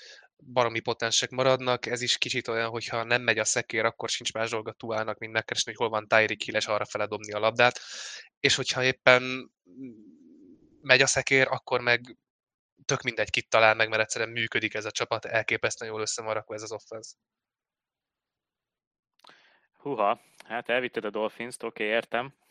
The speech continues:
Speaker 1: Ezért
Speaker 2: Egy per egyre.
Speaker 1: siettem vele. <laughs>
Speaker 2: Akkor én egy per kettőre bemondom a forty-niners-t, azért, mert, ö, tehát az, hogy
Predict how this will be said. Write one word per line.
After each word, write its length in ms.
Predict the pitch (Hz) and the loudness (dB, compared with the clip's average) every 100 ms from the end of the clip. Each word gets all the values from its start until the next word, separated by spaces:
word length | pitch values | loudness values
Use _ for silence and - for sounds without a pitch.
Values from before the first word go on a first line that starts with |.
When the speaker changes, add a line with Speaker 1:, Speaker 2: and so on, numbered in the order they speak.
| _ | _
Speaker 1:
Ezért 320 | - 127 147 110 | 0 8 10 10
Speaker 2:
Egy 20 | |
per 100 | 123 | 10
egyre. 160 | 120 | 10
Speaker 1:
siettem 180 | 131 113 | 8 6
vele. 440 | 110 135 - - 135 | 2 2 -2 -8 -10
<laughs> 300 | - - - | -14 -20 -16
Speaker 2:
Akkor 220 | 117 - | -6 4
én 120 | 117 120 | 8 10
egy 200 | 127 - | 8 8
per 240 | 120 110 | 8 8
kettőre 840 | 117 110 - 117 117 123 120 113 _ _ _ _ | 6 6 4 4 8 8 6 2 _ _ _ _
bemondom 340 | - 120 117 110 | 0 2 2 0
a 40 | |
forty-niners-t, 960 | - 113 107 117 113 113 120 - - _ _ _ - - | 2 2 4 6 6 6 2 0 -16 _ _ _ -20 -8
azért, 520 | 131 113 107 107 104 | 2 2 6 6 6
mert, 400 | 113 107 104 - | 4 6 4 2
ö, 320 | 110 107 107 107 _ _ _ _ _ | 4 6 4 2 _ _ _ _ _
tehát 200 | - 110 | -8 2
az, 200 | 117 117 | 4 4
hogy 300 | - 113 - | 4 2 2